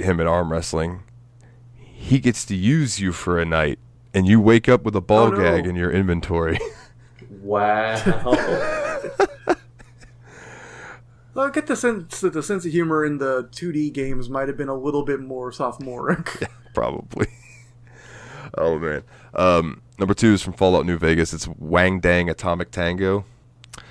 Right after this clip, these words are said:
Speaker 1: And, uh, James Garrett, the co-owner of Atomic Wrangler, has a problem that he needs your help with.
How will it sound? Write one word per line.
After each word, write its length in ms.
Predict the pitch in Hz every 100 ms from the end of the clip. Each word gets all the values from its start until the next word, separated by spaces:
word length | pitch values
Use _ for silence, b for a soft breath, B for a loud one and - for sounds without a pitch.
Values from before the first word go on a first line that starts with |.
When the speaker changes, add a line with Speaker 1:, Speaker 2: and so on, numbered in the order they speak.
| B B B -
Speaker 1:
And, 260 | - 76 76
uh, 300 | 69 65 - - - - - -
James 260 | - 120 123
Garrett, 220 | 120 101
the 60 | 92
co-owner 440 | 98 110 92 95 87
of 80 | 82
Atomic 420 | - 98 87 85
Wrangler, 560 | 85 90 78 71 78 - b -
has 120 | 92
a 40 |
problem 320 | 87 110 104 90
that 100 | 82
he 80 | 85
needs 100 | 80
your 80 | 90
help 200 | 82 -
with. 300 | 64 -